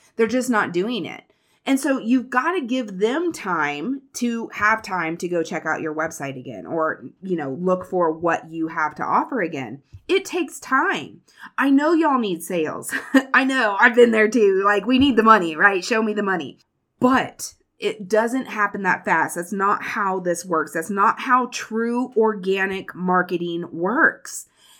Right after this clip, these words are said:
And so many people get in this rush to just make money, to be successful. "Oh my gosh, I started this business. Now I wanna see the end goal.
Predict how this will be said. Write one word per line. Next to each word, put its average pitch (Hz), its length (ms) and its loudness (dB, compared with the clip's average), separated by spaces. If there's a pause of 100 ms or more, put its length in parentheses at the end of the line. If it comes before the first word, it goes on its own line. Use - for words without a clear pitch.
(140)
And 254 440 0 (180)
so 277 280 2
many 269 220 2
people 262 280 0
get 214 200 -4
in 233 100 0
this 214 220 -6
rush 208 280 0
to 202 100 -8
just 185 200 -8
make 170 180 -6
money, 269 420 2
to 240 100 -4
be 202 160 -4
successful. 240 680 -4
"Oh - 80 2
my 269 160 2
gosh, 277 260 4
I 247 100 0
started 269 460 0
this 254 180 -4
business. 277 400 -2
Now 269 220 4
I 311 60 6
wanna 285 220 -2
see 269 180 -2
the 254 200 -4
end 277 240 0
goal. 262 420 2